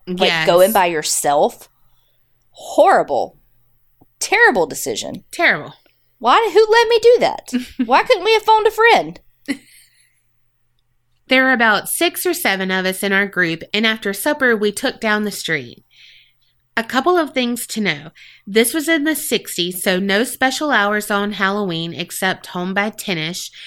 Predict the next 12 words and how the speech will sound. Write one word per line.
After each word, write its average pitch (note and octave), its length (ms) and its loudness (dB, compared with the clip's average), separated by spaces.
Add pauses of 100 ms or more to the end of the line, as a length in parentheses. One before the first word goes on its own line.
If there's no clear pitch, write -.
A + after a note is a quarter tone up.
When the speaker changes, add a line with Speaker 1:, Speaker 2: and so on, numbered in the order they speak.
(200)
Speaker 2:
and F#3 100 -4
we G3+ 100 2
got G#3 180 -2
to - 80 -16
go G#3 140 0
out F#3 300 -2
sans G3 420 -4
adult F#3 360 -2
supervision G3 800 -2
except F#3 460 -6
on E3 160 -6
campus. E3 840 -10